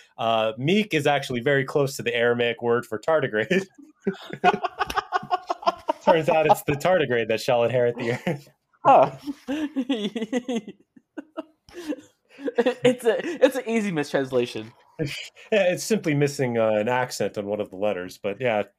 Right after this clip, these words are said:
Speaker 1: <laughs> You telling me they knew about tardigrades back then? <laughs>
Speaker 2: Yeah,
Speaker 1: Micro-,
Speaker 2: they're the,
Speaker 1: microscope.
Speaker 2: <laughs> yeah, they're the pioneers of microbiology, man.
Speaker 1: Yeah. I don't know. There's, like, uh, there's a lot of technology they lost to history. You ever heard of, like, Greek fire and stuff?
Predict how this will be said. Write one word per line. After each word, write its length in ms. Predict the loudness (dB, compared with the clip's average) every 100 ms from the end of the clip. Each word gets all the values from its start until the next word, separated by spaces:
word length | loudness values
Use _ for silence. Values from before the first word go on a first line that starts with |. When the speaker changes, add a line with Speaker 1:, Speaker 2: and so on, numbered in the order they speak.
| -20 -20 -10 -6
Speaker 1:
<laughs> 1000 | -4 -2 -2 -2 -6 -20 -10 -4 -2 -2
You 140 | -4
telling 220 | 2 2
me 60 | 4
they 140 | 2
knew 180 | 2 2
about 200 | 2 2
tardigrades 480 | 2 2 0 -2 -2
back 240 | -4 -4 -4
then? 240 | -4 -4 _ _
<laughs> 240 | -20 -4 4
Speaker 2:
Yeah, 260 | 6 8 6
Speaker 1:
Micro-, 200 | 6 8
Speaker 2:
they're 140 | 8
the, 40 | 10
Speaker 1:
microscope. 460 | 8 4 -4 -6 -8 -12 -20 -20
Speaker 2:
<laughs> 380 | -20 -20 -8 4
yeah, 80 | 8
they're 160 | 8
the 80 | 6
pioneers 560 | 4 6 6 6 2 2
of 60 |
microbiology, 640 | 2 2 2 0 0 -4 -6
man. 280 | -4 -4 -6 -14 -18 -8
Speaker 1:
Yeah. 140 | -4 -4 -6 _ _ _ _ -20 _ _ -8
I 160 | -2
don't 100 | 2 2
know. 100 | 4
There's, 340 | 2 0 -2
like, 220 | -2 2
uh, 420 | 2 4 2 0
there's 160 | -4 -2
a 20 |
lot 160 | 0 0
of 60 |
technology 440 | 0 -4 -2 -4 -4
they 140 | -6
lost 400 | -6 -4 -4 -6
to 80 | -8
history. 580 | -8 -10 -12 -10 -10 -12
You 140 | -6 -4
ever 100 | -2
heard 140 | -2
of, 40 |
like, 160 | -2 -4
Greek 240 | -4 -8
fire 440 | -4 0 0 0 -2
and 120 | -4
stuff? 400 | -4 -4 -4 -10